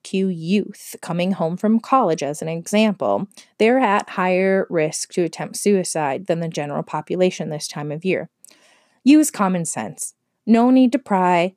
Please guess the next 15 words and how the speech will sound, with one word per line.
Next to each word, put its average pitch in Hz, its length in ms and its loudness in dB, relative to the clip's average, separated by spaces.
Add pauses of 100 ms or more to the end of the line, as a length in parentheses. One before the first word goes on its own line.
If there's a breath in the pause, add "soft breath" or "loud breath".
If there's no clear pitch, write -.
(180)
no 151 160 -6
need 208 220 2
to 247 60 0
call 214 240 2
for 240 200 4
a 247 80 6
psych 180 300 0
evaluation. 170 960 0 (500)
Let's 247 240 2
just 311 200 2
look 285 140 2
out 262 200 4
for 185 100 -4
one 147 180 -4
another 76 460 -8